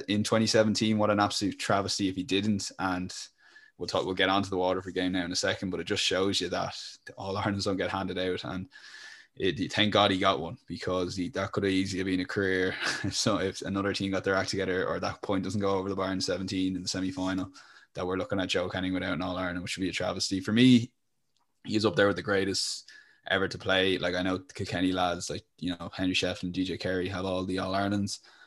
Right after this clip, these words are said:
But for me, in terms of my favourite player to watch, and my personal preference would be Joe Canning, because no matter how bad a game he was having, you'd always be watching Joe. And if you're ever at a game, you'd be watching Joe. And he was just known as Joe.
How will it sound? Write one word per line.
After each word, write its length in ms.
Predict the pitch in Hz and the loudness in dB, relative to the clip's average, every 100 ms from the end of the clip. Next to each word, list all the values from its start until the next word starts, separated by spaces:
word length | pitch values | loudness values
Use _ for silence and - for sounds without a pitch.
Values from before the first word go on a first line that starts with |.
| _ _ | _ _
But 100 | - | -10
for 120 | - | -2
me, 320 | 95 98 98 | 4 4 4
in 100 | 87 | 2
terms 200 | 98 98 | 0 0
of 60 | 95 | 2
my 160 | 98 104 | 4 4
favourite 300 | 107 101 95 | 6 4 4
player 200 | 101 98 | 4 4
to 120 | 95 | 2
watch, 240 | 92 92 | 0 0
and 40 | 95 | 0
my 120 | 95 | 0
personal 400 | - 98 - 95 | 2 2 2 -4
preference 420 | 92 92 92 92 | -4 -4 -6 -6
would 80 | 90 | -8
be 80 | 90 | -6
Joe 240 | - 92 | -6 -6
Canning, 320 | - 90 85 | -4 -4 -4
because 400 | 87 - 87 87 - - - | -4 -4 -6 -6 -14 -20 -10
no 80 | - | 4
matter 160 | 101 104 | 6 8
how 240 | 104 107 | 8 8
bad 240 | 101 101 104 | 8 8 8
a 80 | |
game 240 | 92 101 98 | 6 4 4
he 80 | 95 | 0
was 120 | 92 | 2
having, 360 | 98 101 98 | 6 6 6
you'd 160 | 92 92 | 0 2
always 300 | 95 95 92 | 2 2 0
be 100 | 92 | -2
watching 340 | 92 87 - | -4 -4 -4
Joe. 300 | 85 85 87 | -4 -4 -2
And 80 | 87 | -4
if 80 | 90 | -6
you're 100 | 90 | -4
ever 140 | 92 | -2
at 120 | 92 92 | -2 -4
a 40 | |
game, 220 | 87 90 | -4 -4
you'd 100 | 90 | -4
be 60 | 87 | -4
watching 320 | 90 - 90 | -6 -6 -6
Joe. 320 | 90 90 87 - | -4 -4 -4 -4
And 80 | |
he 80 | 95 | -2
was 100 | 98 | 0
just 180 | 107 104 | 0 2
known 320 | 101 95 95 | 4 4 4
as 100 | 92 | 0
Joe. 400 | - 95 95 90 | -2 0 0 -2